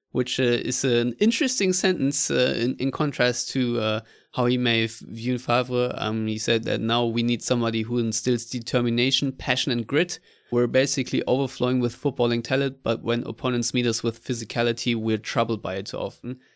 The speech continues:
And he's also praised Terzic by saying that he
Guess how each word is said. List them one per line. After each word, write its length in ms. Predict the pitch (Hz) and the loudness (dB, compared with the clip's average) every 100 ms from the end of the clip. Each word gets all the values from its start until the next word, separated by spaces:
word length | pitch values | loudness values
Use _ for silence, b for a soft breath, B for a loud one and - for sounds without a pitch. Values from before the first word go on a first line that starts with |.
| b b - | b b -4
And 80 | 117 | -2
he's 180 | 113 110 | -2 0
also 480 | 117 120 120 110 | -2 0 0 0
praised 480 | 107 - 123 120 - | -2 0 2 2 0
Terzic 500 | 131 123 127 110 - | 0 2 0 -2 -2
by 180 | 113 107 | 0 0
saying 300 | 107 110 113 | 0 0 0
that 160 | 107 - | -2 -4
he 300 | - 117 | -4 -4